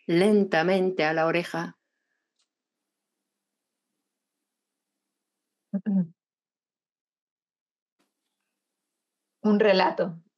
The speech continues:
Speaker 2: <clears throat> Comenzó el poema en la mesa de la cocina, con una pierna cruzada sobre la otra.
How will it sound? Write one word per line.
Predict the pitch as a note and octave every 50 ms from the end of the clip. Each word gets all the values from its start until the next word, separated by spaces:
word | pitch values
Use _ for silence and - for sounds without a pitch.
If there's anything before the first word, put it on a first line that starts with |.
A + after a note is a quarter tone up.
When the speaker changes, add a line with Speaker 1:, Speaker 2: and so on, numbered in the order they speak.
| _ _ _ _ _
Speaker 2:
<clears throat> | A#3+ A3 - B3+ C4 A#3 A3+ F#3 E3+ - - _ _ _ _ - - - - - - - - - - - - - - - - - - - _ _ _ _ _ _ - - _ _ _ _ _ _
Comenzó | - G3+ G3+ G#3 G#3+ G3 G3+ - B3+ C4 C#4
el | C#4 A#3+ F#3+
poema | - A#3 A#3+ B3 A#3 A3+ G#3+ G3+ G3
en | F#3+ F#3+
la | F#3+ F#3
mesa | F#3 F#3+ G3 G3 - G#3+ F#3+ F3
de | F#3
la | F#3 F#3 F#3
cocina, | - G3 F#3 - G3+ F#3 F3+ F3+ F3 E3 E3+ - _ _ _ _ _ _ _ _ _ _
con | _ - F#3+ F#3
una | F#3 F#3 F#3 F#3 -
pierna | G#3 G3+ G#3 F#3+ F3+ F#3 F3 F3 E3+
cruzada | - F3 F3 F3 - G3+ F#3+ F#3 F3+ F3+ F3+
sobre | F3+ - G3 E3+ E3+ F3+ F3+
la | F3+ F3+ F3+
otra. | F3+ F3+ F#3+ F3+ F3+ F3+ -